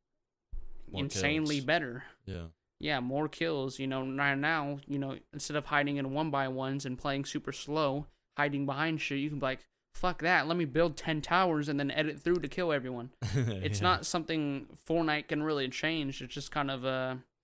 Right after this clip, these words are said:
Speaker 2: human nature. When you, everyone's competitive, one thing, they wanna find ways to sneak around and get better than everyone.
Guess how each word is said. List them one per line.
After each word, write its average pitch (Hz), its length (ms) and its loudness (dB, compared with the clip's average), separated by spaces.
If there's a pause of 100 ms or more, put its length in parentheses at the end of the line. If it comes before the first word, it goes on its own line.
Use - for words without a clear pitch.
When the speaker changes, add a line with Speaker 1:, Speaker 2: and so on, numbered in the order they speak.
(340)
Speaker 2:
human 151 340 2
nature. 139 360 -2
When 131 140 -2
you, 139 140 -2
everyone's 139 400 -4
competitive, 131 680 -2
one 131 220 0
thing, 139 280 0
they 131 100 -2
wanna 127 180 -4
find 131 400 -4
ways 131 340 -2
to 127 480 -6 (420)
sneak - 540 -4 (220)
around 135 480 2
and 123 180 -6 (400)
get 135 200 -2
better 139 220 0
than 127 160 -4
everyone. 123 500 -6